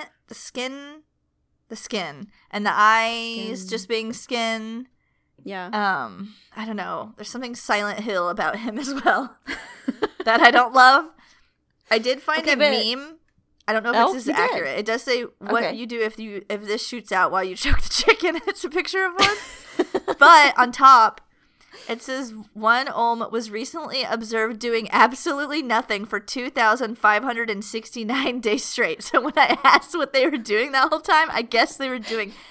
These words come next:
Speaker 1: fucking nothing.
Speaker 2: <laughs>
Speaker 1: Just sitting in the same spot.
Speaker 2: Okay,
Speaker 1: For
Speaker 2: but that's
Speaker 1: years.
Speaker 2: been quarantine, hasn't it? <laughs> I
Speaker 1: Yeah.
Speaker 2: feel, I feel that on, like,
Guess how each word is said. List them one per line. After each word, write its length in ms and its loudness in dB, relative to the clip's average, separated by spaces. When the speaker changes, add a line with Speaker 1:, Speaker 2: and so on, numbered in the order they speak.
Speaker 1:
fucking 400 2
nothing. 480 -2
Speaker 2:
<laughs> 840 0
Speaker 1:
Just 260 -4
sitting 360 -4
in 140 -8
the 100 -6
same 320 -8
spot. 460 -4
Speaker 2:
Okay, 340 2
Speaker 1:
For 100 -10
Speaker 2:
but 200 4
that's 220 6
Speaker 1:
years. 180 2
Speaker 2:
been 200 2
quarantine, 640 -2
hasn't 360 0
it? 400 2
<laughs> 40 6
I 80 12
Speaker 1:
Yeah. 260 4
Speaker 2:
feel, 240 0
I 140 4
feel 260 2
that 280 4
on, 100 -4
like, 280 -2